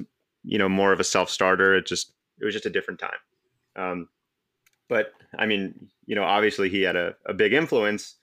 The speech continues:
on me. Um, you know, and he always said growing up, like, he, I, you know, it was like, "What am I gonna do? I didn't go to high school. I didn't go to college." He's like, "Look, I know I didn't raise an idiot.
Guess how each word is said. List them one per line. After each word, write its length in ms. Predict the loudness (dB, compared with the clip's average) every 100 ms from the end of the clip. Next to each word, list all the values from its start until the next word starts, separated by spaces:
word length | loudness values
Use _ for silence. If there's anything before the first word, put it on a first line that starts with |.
| _ _ -8
on 180 | -4 -2
me. 280 | -2 -4 _ _ _ _ _ _ _ _ -6
Um, 200 | -2 0
you 80 | 0
know, 80 | 0
and 80 | 0
he 60 | 0
always 300 | 2 2 0
said 360 | 0 0 -2 -8 _ _
growing 280 | -4 -2 0
up, 200 | 0 0
like, 260 | -2 -2 -6 _ _ _ _ _ _ _ _ _ _ _ _ -12
he, 180 | -10 -2
I, 140 | -2 -2
you 200 | -4 0
know, 240 | 2 0 -2 _ _ -8
it 60 |
was 120 | -2 0
like, 120 | 0
"What 180 | 2 2
am 80 | 2
I 100 | 2
gonna 180 | 2 0
do? 180 | 0 0
I 40 |
didn't 140 | -2
go 80 | -2
to 80 | 0
high 140 | 0
school. 140 | 0 -2
I 20 |
didn't 140 | -2 -2
go 60 |
to 40 | -4
college." 320 | -4 -4 -4
He's 140 | -6
like, 160 | -6 -4
"Look, 260 | -4 -4 _ _ _ _ _ _ _
I 100 | -6
know 240 | -4 -2 0
I 80 | 0
didn't 200 | 0 2
raise 220 | 0 0
an 80 | -2
idiot. 340 | 2 2 2